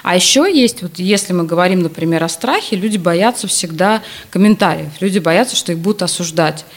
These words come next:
И есть очень такая ловушка мышления. Вот если, допустим, тебе напишут десять комментариев хороших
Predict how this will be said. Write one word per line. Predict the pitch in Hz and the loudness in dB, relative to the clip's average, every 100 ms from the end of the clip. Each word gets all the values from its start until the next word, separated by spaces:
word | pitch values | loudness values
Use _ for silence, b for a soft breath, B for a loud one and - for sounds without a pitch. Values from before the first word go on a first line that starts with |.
| B | B
И | 185 190 180 180 - | 2 4 4 2 0
есть | 175 208 269 | -2 2 2
очень | 240 - 185 | 2 0 -2
такая | 190 196 202 180 | -2 0 2 4
ловушка | 170 220 - - | 2 2 -2 -4
мышления. | 165 165 226 294 427 254 165 B B B | -6 -2 2 2 4 0 0 B B B
Вот | 180 208 | -4 0
если, | 208 196 | 2 2
допустим, | 180 220 208 180 165 170 | 0 0 -2 0 0 0
тебе | - 180 | -4 0
напишут | 190 180 190 - 160 | 2 2 0 -2 0
десять | 190 196 - | 0 0 -4
комментариев | 170 170 165 170 165 | -2 0 2 0 0
хороших | 156 165 220 - 254 | -2 0 0 0 -4